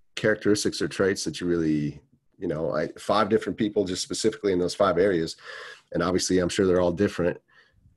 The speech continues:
uh, and bring a little bit something different to the t-, table. Like, you know,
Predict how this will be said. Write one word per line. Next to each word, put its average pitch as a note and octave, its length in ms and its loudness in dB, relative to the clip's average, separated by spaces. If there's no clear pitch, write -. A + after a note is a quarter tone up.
uh, D#2 300 0
and E2+ 120 0
bring F2+ 200 2
a F2 100 0
little F#2+ 240 0
bit E2+ 160 -2
something F#2 340 0
different F2 280 -4
to F2 60 -4
the F2 100 -2
t-, F#2 260 0
table. F#2 460 2
Like, E2+ 220 -4
you E2+ 120 -10
know, F2 180 -6